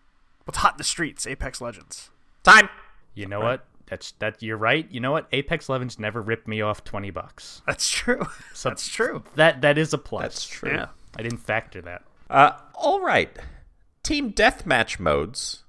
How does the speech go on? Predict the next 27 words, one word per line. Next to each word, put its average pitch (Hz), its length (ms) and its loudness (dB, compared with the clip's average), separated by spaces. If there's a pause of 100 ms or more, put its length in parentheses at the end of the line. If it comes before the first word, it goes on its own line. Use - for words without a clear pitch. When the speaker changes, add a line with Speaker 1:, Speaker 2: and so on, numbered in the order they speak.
(280)
Speaker 2:
or 131 480 6 (220)
team 165 220 -6
capture - 360 0
the 147 100 -4
flag 143 420 -2
modes? - 400 -8
Speaker 1:
Ooh. 247 680 -10 (520)
Speaker 2:
Matthew, 143 340 -2
go. 117 300 0 (320)
Speaker 3:
Ooh, 117 540 -8 (340)
that's 98 220 -16
a 90 40 -18
tough - 420 0
one. 92 160 -10
This 120 100 -10
is 123 60 -12
very 113 320 0
circumstantial. 107 920 -6 (120)
Uh, 98 460 -4
there 104 220 -6
are 107 160 0
certain 107 300 -8
games, 117 280 -2
like, 101 200 0 (380)
I 120 180 2
don't 131 420 -2 (140)
like 127 300 0